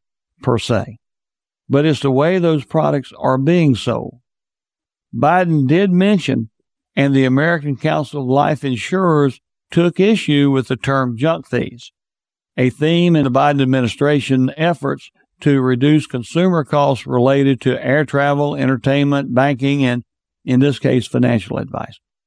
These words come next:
"Conflating legitimate retirement costs with junk fees is a scare tactic to push regulations that will hurt Americans in need of greater financial security," said the A C L I Executive Vice President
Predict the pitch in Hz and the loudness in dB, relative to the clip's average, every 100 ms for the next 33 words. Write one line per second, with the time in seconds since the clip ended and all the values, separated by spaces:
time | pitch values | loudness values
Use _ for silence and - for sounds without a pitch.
0 | _ _ _ - 123 - 180 214 214 185 | _ _ _ -2 -2 0 0 2 2 2
1 | 160 123 160 185 190 190 175 156 156 160 | 2 0 0 2 0 0 -2 -2 0 0
2 | 151 147 123 127 127 117 127 107 143 156 | 0 -2 -2 0 0 -2 -8 -2 -2 -2
3 | - 139 135 123 117 113 120 107 - 165 | -2 0 2 0 0 0 0 -2 -2 0
4 | 160 135 131 127 131 135 _ _ _ _ | 0 0 -2 0 -4 -6 _ _ _ _
5 | 135 117 147 143 - _ _ 135 135 160 | -4 0 0 0 -4 _ _ 0 2 2
6 | 170 175 165 165 135 156 135 139 143 127 | 2 2 2 0 0 0 0 -2 -2 -4
7 | 107 151 185 175 165 160 156 139 151 139 | -2 -2 0 0 0 0 0 -2 -4 -4
8 | 143 135 127 143 147 135 117 123 143 151 | -4 -2 0 2 2 0 0 0 2 0
9 | 131 139 139 135 131 110 120 - 180 175 | 0 -2 -2 -2 -6 -6 -8 -2 0 0
10 | 127 131 120 _ _ _ _ _ - 151 | 0 -2 -2 _ _ _ _ _ -2 0
11 | 147 135 143 156 147 - 151 143 143 143 | 2 0 0 -2 -2 -2 0 2 2 0
12 | 151 143 117 107 143 139 156 151 139 127 | -2 -4 -4 0 -2 0 -2 -2 -2 -2
13 | 135 135 - 135 135 131 123 131 | 0 -2 -4 0 0 0 0 -2